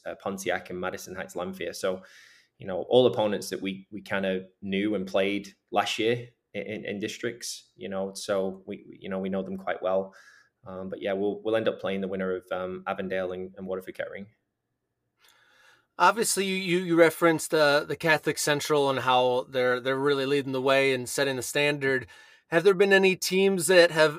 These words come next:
Speaker 2: been a surprise in the Catholic League?
Speaker 1: Um, it's, you know, it's, <laughs> it's such a, it's such a difficult league. Um, you know, I, I, you know, obviously I'm quite new to, to high school soccer in,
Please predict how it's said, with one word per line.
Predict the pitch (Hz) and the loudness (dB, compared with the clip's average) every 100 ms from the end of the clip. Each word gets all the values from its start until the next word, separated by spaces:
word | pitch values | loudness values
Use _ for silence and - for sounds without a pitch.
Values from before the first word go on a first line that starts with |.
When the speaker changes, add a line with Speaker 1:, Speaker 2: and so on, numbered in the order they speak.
| 202 | 2
Speaker 2:
been | 175 | 2
a | 170 | 4
surprise | 151 - 139 160 175 - - | 0 4 6 6 4 -4 -6
in | 170 | -2
the | 165 | 0
Catholic | 170 165 175 165 | 0 -2 -2 -2
League? | 180 214 _ _ _ _ _ _ _ _ _ _ _ _ _ _ _ - _ _ _ _ _ | -2 -4 _ _ _ _ _ _ _ _ _ _ _ _ _ _ _ -18 _ _ _ _ _
Speaker 1:
Um, | 190 220 269 277 - | -4 0 2 0 -4
it's, | 123 - - - - - 139 | -6 -4 -2 -2 -2 -4 -4
you | |
know, | 131 139 | 2 2
it's, | - 139 - - - 123 120 - - | 2 0 -2 -2 -2 -2 -2 -6 -8
<laughs> | - - - - | -14 -14 -16 -8
it's | 135 - | -4 -2
such | - 143 - | 2 2 6
a, | 117 104 101 - 104 - | 6 6 2 -2 -6 -4
it's | 101 - | -6 -4
such | 127 123 | -4 -2
a | 117 104 95 - | 0 -2 -4 -6
difficult | 113 - 117 113 104 | -6 -4 -6 -4 -4
league. | 101 101 98 92 - _ 95 | -4 -6 -6 -10 -14 _ -8
Um, | 98 92 95 92 - | -4 -4 -6 -10 -10
you | 98 | -8
know, | 92 92 | -4 -4
I, | |
I, | - 95 92 - | -4 -6 -6 -12
you | 90 | -12
know, | 95 | -8
obviously | 90 95 - - | -6 -6 -6 -6
I'm | 98 95 - | -6 -6 -10
quite | - 101 98 | -6 -4 -2
new | 95 92 95 95 | -4 -4 -4 -4
to, | 98 92 90 _ - | -4 -4 -6 _ -12
to | 92 | -8
high | 98 | -6
school | 95 90 | -6 -8
soccer | 92 85 - 90 87 _ _ _ _ - - - | -10 -10 -10 -12 -14 _ _ _ _ -20 -20 -16
in, | 104 | -16